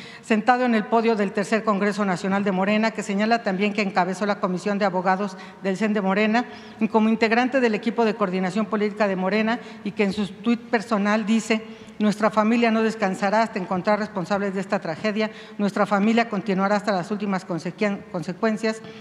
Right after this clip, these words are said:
Aunque hay documentos de dos mil dieciocho donde se presenta como representante del pri, hoy parece ser morenista. Como usted ha dicho, no se puede señalar a todo un grupo por la conducta de alguno de sus integrantes.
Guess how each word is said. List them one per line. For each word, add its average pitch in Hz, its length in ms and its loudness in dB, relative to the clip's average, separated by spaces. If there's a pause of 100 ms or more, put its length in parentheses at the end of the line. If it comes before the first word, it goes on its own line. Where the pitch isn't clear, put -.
(600)
Aunque 214 400 4
hay 247 100 2
documentos 233 600 2
de 196 120 2
dos 180 200 0
mil 214 180 2
dieciocho 220 580 2
donde 190 240 0
se 190 120 -4
presenta 202 500 0
como 185 200 -2
representante 180 760 -2
del 185 160 2
pri, 269 480 0
hoy 202 120 0
parece 190 400 0
ser 175 200 -2
morenista. 160 580 -4 (400)
Como 202 180 4
usted 233 220 4
ha 240 80 4
dicho, 226 320 0
no 220 80 2
se 208 140 -2
puede 208 240 0
señalar 208 420 2
a 208 100 0
todo 208 160 -2
un 208 120 0
grupo 208 320 0
por 208 120 -4
la 175 140 -2
conducta 185 400 -2
de 185 80 0
alguno 190 320 0
de 190 100 -2
sus 185 200 -8
integrantes. 202 560 -2